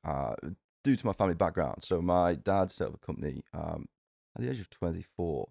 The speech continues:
um, which was basically residential care homes for kids, but then based around an agricultural farm and therapy through animals. So it's quite a, <laughs> quite a strange one, right? It's, it's not something that you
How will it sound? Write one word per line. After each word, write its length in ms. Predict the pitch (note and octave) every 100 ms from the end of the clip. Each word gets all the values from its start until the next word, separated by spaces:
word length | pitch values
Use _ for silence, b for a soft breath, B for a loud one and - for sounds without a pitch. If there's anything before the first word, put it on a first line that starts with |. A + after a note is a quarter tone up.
| _ _ -
um, 340 | D#2+ E2 E2+ E2+ _ _ _ _ _ _ _ -
which 180 | B2+
was 80 | A#2
basically 360 | G#2+ C3 - B2
residential 540 | G#2+ F#2+ A2 F#2+ F#2+
care 360 | E2+ - G2 F#2+
homes 220 | A2 B2+
for 120 | -
kids, 640 | - G#2+ C#3 - - - - _ - - A2
but 100 | G2+
then 220 | F#2+ F#2
based 240 | G#2+ G2+
around 320 | G#2 G2 F#2 F#2
an 80 |
agricultural 540 | F#2 F2 D#2+ F#2 - E2+
farm 500 | - F2+ F2 E2+ - -
and 300 | E2+ E2 -
therapy 240 | E2+ E2
through 200 | E2+ D#2 -
animals. 400 | F2+ D2+ - - _ -
So 80 | F#2+
it's 80 |
quite 220 | - C#3 A#2+
a, 340 | G#2 G2 F2+ -
<laughs> 80 | -
quite 240 | - A2+
a 80 | A2+
strange 340 | - A#2+ A#2
one, 160 | F2+ F2
right? 220 | E2+ A2+
It's, 240 | - - -
it's 220 | - -
not 140 | E2
something 160 | - E2
that 60 |
you 60 | F2